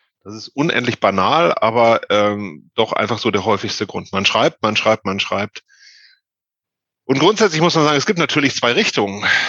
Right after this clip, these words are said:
Ich schreibe erst meine Beiträge und dann sucht jemand noch passende Suchbegriffe raus. Oder ich mache den anderen Weg. Und natürlich ist klar, was der seo sagen wird, was der <laughs> bevorzugte Weg ist, nämlich, äh, na klar, der zweite.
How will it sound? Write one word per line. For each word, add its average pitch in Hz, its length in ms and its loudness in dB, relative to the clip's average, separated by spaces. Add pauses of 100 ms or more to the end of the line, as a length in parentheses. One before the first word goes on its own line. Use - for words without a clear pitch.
(160)
Ich - 80 -2
schreibe - 260 -2
erst 160 300 -2
meine 139 240 -2
Beiträge 156 600 -2
und 113 200 -6
dann 127 260 -2
sucht 135 220 -10
jemand 120 260 -2 (120)
noch 113 180 0
passende 110 280 0
Suchbegriffe 123 500 -4
raus. 113 340 2 (880)
Oder 135 320 2
ich 123 100 -2
mache 127 220 0
den 131 220 0
anderen 139 320 -2
Weg. 101 360 -2
Und 110 120 -8
natürlich 127 400 -4
ist - 180 -4
klar, 117 220 2
was 123 160 -2
der 110 160 2
seo 110 320 -4
sagen 110 340 0
wird, 104 160 0
was 107 140 -4
der 113 80 -2
<laughs> 101 80 -4
bevorzugte - 640 -2
Weg 95 180 0
ist, 104 180 -6
nämlich, 98 440 -8
äh, 90 200 -6
na 95 100 -6
klar, 95 260 2
der 85 160 -6
zweite. - 380 -8